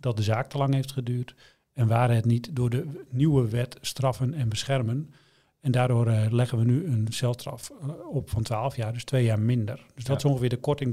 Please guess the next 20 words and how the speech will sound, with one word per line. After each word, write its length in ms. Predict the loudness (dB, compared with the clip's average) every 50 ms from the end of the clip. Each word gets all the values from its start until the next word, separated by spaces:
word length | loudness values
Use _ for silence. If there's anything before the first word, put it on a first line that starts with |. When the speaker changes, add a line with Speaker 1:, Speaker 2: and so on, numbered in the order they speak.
| -2 -2
Speaker 1:
die 120 | -2 -4
er, 140 | -4 -6 -8
eh, 420 | -8 -6 -4 -2 -2 -2 -2 -2 -4 -6 -8 -18 -20 -20 _ _ _ _
uitrolde 920 | 0 2 2 2 0 -4 -8 -4 -2 2 2 4 4 2 0 -2 -4 -6 -4
in 160 | -2 0 0 2
de 140 | 2 2
zaak, 360 | 2 2 0 0 -2 -8 -10 -18 -12 -8
eh, 220 | -6 -6 -2 0
in 80 | 2 2
die 120 | 4 4
zaak 260 | 2 2 0 0 -2 0
van 120 | 0 2
Mike 360 | 2 4 2 0 -2 -6 -8 -6
S, 160 | -8 -8 -6
waar 200 | -6 -6 -6 -6
gisteren 320 | -6 -6 -6 -4 -4 -6 -6
dus 140 | -6 -6
uitspraak 400 | -4 -6 -6 -2 -2 -2 -2 -2
in 80 | -2 -4
was. 240 | -4 -4 -6 -8